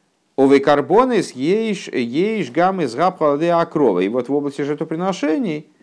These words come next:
э, человек достигает, животное, вернее, вот это достигает, или, скажем, скажем, это мучное приношение, там,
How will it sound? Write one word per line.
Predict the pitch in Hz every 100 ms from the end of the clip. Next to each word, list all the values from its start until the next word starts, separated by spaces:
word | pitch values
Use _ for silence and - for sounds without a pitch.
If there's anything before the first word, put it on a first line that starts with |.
| _ _ _ -
э, | 113 113 113 113 113 113 110
человек | 120 110 135 170
достигает, | 135 - 117 117 151 165 120 110
животное, | 135 147 160
вернее, | 165 175 170
вот | 160 156
это | 151 143 143 -
достигает, | - - - 120 - 117 127 143 139 139 - -
или, | - 117 98 -
скажем, | _ 67 - - _
скажем, | - 64
это | -
мучное | 92 90 101
приношение, | 90 90 90 - -
там, | - -